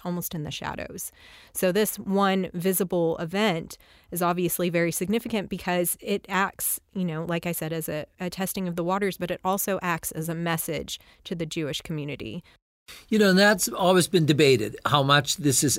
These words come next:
Speaker 2: it, you know, in, in retrospect, very clearly it, uh, kind of maps on that we can kind of see, okay, thirty-five, uh, as far as the legislation is concerned, with the famous,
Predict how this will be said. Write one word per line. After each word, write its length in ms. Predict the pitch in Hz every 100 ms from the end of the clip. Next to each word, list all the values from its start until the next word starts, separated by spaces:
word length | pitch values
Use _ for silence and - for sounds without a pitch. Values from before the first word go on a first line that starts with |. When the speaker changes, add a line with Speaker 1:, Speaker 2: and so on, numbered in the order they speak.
| -
Speaker 2:
it, 340 | 175 196 151
you 180 | 160 156
know, 140 | 139
in, 340 | 147 285 151 156
in 420 | 160 139 131 135 -
retrospect, 640 | 165 208 214 - 147 127 160
very 260 | 139 139
clearly 520 | 123 - 165 160 127
it, 180 | 117 -
uh, 140 | 131 -
kind 180 | - 127
of 80 | 113
maps 400 | 123 127 127 -
on 300 | 127 117 101
that 100 | 104
we 100 | 117
can 200 | - 127
kind 180 | - 117
of 80 | 101
see, 320 | - 131 127
okay, 300 | 110 139 127 - -
thirty-five, 880 | - 151 143 - 143 135 135 131 - - - _ _ -
uh, 320 | 127 120 127
as 140 | 120 -
far 160 | 127
as 80 | 113
the 100 | 123
legislation 880 | 123 127 123 - 135 135 156 156 135
is 180 | 117 -
concerned, 600 | 131 113 - 123 120 120
with 100 | 107
the 60 |
famous, 760 | - 123 120 117 110 - -